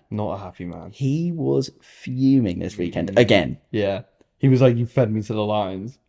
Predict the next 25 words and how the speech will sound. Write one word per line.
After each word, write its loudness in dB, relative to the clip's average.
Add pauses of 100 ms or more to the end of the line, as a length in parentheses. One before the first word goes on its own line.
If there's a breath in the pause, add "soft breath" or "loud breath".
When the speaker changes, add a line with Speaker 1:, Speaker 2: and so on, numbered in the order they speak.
(140)
Speaker 2:
Yeah. -4 (340)
Speaker 1:
Yeah. -2
Speaker 2:
Yeah, 2
he's, -4
he, 0 (120)
he's -4
just -4
getting 2
frustrated. 0 (240)
Like, 6
f-, -20 (100)
again, 4
fighting 2
for -4
mid, 0
t-, 0 (440)
mid, 0 (720)
uh, -2
Speaker 1:
Yeah. 4
Speaker 2:
you 2
know, 0
mid -2
race 2
spots. -2
Like, -2